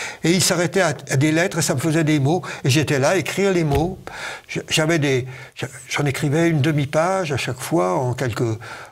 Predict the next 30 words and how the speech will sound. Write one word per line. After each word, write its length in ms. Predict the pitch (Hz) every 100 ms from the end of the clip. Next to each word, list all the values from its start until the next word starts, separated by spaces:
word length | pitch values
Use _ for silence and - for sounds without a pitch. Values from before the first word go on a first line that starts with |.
| - -
en 260 | 120 107 101 - - _ _ _ _ -
quelques 320 | 120 - 127
temps, 180 | 190 196
quoi. 220 | 143 143 147 - - _ _ _ _ _ -
Puis 120 | -
je 80 | -
dis, 80 | -
mais 80 |
qu'est-ce 320 | - - - -
que 80 | -
c'est, 140 | -
qu'est-ce 200 | - -
qu'il 120 | -
me 60 | 104
raconte, 540 | - - - 185 -
là, 80 | -
quoi ? 160 | - 113
Voilà. 240 | 135 123 - -
J'étais 280 | - 135 170
intrigué, 580 | 151 - 165 139 196 208
j'étais 280 | 165 156 156
attaché, 600 | - 151 - 196 220 208 - - - - _
j'étais 580 | - 143 170 160 151 151 - _ _ _ -
curieux. 540 | 190 156 170 214 139 - - _ _ _ _ _ _ _ _ - - - - _
Et 60 | -
c'est 120 | -
comme 160 | 170 147
ça 240 | - 170
que, 300 | 160 120 110 - - - _ _ _ _
voilà, 380 | - 151 143